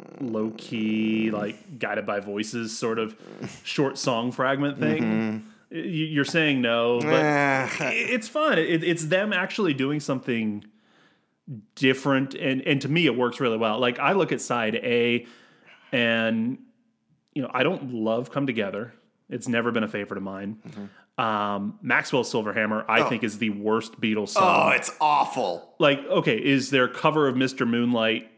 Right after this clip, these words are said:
Speaker 1: worse? Probably, but Maxwell's Silver Hammer is just dumb, and it looms really large in the legacy of, like, all of them hated it. They talked about how tedious it was to record it.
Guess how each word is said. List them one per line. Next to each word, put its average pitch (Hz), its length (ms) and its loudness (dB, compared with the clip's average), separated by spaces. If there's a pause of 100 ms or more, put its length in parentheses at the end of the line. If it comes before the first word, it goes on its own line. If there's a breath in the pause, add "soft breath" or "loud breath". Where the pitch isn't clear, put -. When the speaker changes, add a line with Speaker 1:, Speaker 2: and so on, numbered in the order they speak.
(120)
Speaker 1:
worse? 113 460 -2
Probably, 113 640 -2
but 117 260 -4
Maxwell's 147 380 -4
Silver 107 180 -2
Hammer 101 180 -4
is 92 60 -8
just 98 300 -12
dumb, 107 460 -2 (280 loud breath)
and 135 120 2
it 127 100 0
looms 143 320 2
really 135 220 2
large 113 260 2
in 110 80 -2
the 101 80 -4
legacy 107 460 -2
of, 101 100 -6
like, 104 260 -4
all 123 320 2
of 113 80 0
them 107 180 0
hated 113 360 -2
it. 110 240 -2
They 110 120 -2
talked 113 220 -2
about 110 160 -6
how 101 120 -6
tedious 127 460 -2
it 127 80 -6
was 110 220 -4
to 110 80 -10
record 120 380 -2
it. - 140 0